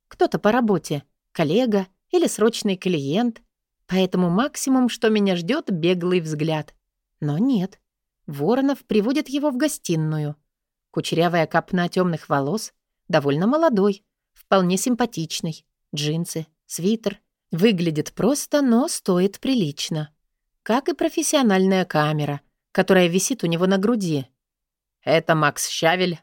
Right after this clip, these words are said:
фотограф. Это Анжелика, моя жена», лаконично представляет нас Воронов. «Ну, допустим, я не просто фотограф», смешно кривится гость. «Я вхожу в десятку лучших фэшн-фотографов.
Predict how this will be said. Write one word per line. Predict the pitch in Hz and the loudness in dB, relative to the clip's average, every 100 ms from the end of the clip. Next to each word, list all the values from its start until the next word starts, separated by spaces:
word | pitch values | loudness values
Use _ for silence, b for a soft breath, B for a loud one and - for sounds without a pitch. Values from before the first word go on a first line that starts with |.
| _ | _
фотограф. | - 214 147 143 127 - _ _ _ _ | -4 0 0 -2 -8 -12 _ _ _ _
Это | 131 165 202 | 0 2 2
Анжелика, | 190 170 165 135 - 143 | 0 0 -2 -2 -4 -2
моя | 143 147 | 2 0
жена», | 151 165 139 120 _ _ _ | 2 -2 -2 -4 _ _ _
лаконично | 160 - 156 220 - - 247 | -4 0 0 0 -2 -4 -2
представляет | 254 240 - 220 208 202 185 | -2 -6 -4 0 2 0 0
нас | 175 170 | -4 -2
Воронов. | 160 147 147 143 _ _ _ _ _ _ _ _ _ _ _ | -2 -2 -4 -8 _ _ _ _ _ _ _ _ _ _ _
«Ну, | - 269 247 170 | -4 2 2 4
допустим, | 151 226 240 - 151 | 2 4 2 2 0
я | 147 | 0
не | 139 123 | 0 0
просто | 185 240 214 147 | 4 4 2 -2
фотограф», | - 151 160 147 143 127 - _ _ | -2 0 2 2 0 -6 -12 _ _
смешно | - - 185 - 240 | -14 -2 0 2 0
кривится | 226 220 220 - 240 | 2 2 2 0 0
гость. | 196 151 - - _ _ _ _ | 0 0 -4 -18 _ _ _ _
«Я | 143 151 | 0 0
вхожу | 160 170 170 | 0 -2 -2
в | 170 | -2
десятку | 170 165 175 180 - | -2 0 0 0 0
лучших | 156 147 208 - 156 - | 2 2 2 0 -6 -2
фэшн-фотографов. | 180 170 156 143 175 - 175 131 - 143 - | -2 -2 -4 -4 -2 0 0 -2 -4 -6 -8